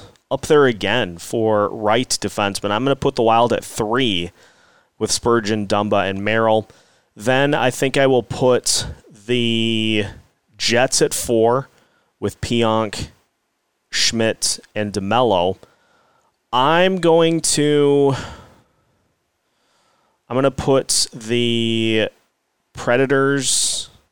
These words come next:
or the, uh, the Blues, I should say. The Blues at five. Then I will go the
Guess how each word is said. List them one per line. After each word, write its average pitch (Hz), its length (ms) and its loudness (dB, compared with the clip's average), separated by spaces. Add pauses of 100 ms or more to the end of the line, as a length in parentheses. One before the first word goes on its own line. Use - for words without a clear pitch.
(760)
or 117 120 0
the, 110 320 2
uh, 107 140 4
the 107 100 -2
Blues, 120 360 2
I 101 100 2
should - 220 -6
say. 98 360 -2 (1400)
The 120 100 -4
Blues 135 560 2
at 160 160 2
five. 95 800 0 (1160)
Then 110 140 0
I 117 140 2
will 127 180 4
go 107 720 2 (1200)
the 113 880 -2